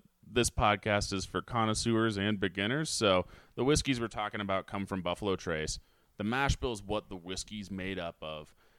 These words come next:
And the different mash bills, one, two, and wheated mash bills are just made up of corn, rye, barley, and wheat.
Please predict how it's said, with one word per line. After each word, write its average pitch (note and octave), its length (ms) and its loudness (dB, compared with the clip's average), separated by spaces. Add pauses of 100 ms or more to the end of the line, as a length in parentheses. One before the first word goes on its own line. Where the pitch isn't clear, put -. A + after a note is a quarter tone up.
And G2+ 140 -4
the G2+ 60 0
different G#2+ 400 -2
mash F2+ 280 -6
bills, F2 420 -8 (120)
one, F2 460 -8
two, F2 580 -8
and E2 240 -14 (100)
wheated F#2 520 -8
mash E2 340 -6
bills D2+ 260 -10
are E2 60 -14
just A#2 240 -8
made A#2 140 -4
up G2+ 120 -6
of F#2 160 -14
corn, F#2 520 -6
rye, E2 400 -2 (120)
barley, D#2 380 -6
and D2 140 -14
wheat. A#2 240 -2